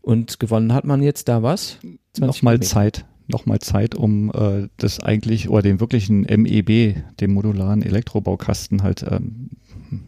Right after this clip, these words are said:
Speaker 2: ja, vorzubereiten, warum auch immer oder was auch immer. Ähm, ich denk mal,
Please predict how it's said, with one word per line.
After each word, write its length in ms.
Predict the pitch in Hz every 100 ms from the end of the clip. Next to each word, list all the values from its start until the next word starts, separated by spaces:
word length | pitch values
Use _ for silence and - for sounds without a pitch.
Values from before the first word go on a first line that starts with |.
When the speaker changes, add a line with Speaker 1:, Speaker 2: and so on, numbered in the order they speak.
| -
Speaker 2:
ja, 100 | 85
vorzubereiten, 720 | - 120 - 127 113 123 117
warum 220 | 98 113
auch 80 | 101
immer 260 | 107 135 139
oder 200 | 104 -
was 140 | 110
auch 160 | - 113
immer. 240 | 123 127 - - - - - - -
Ähm, 400 | 113 110 107 - -
ich 180 | 117
denk 280 | - 120 -
mal, 260 | 123 120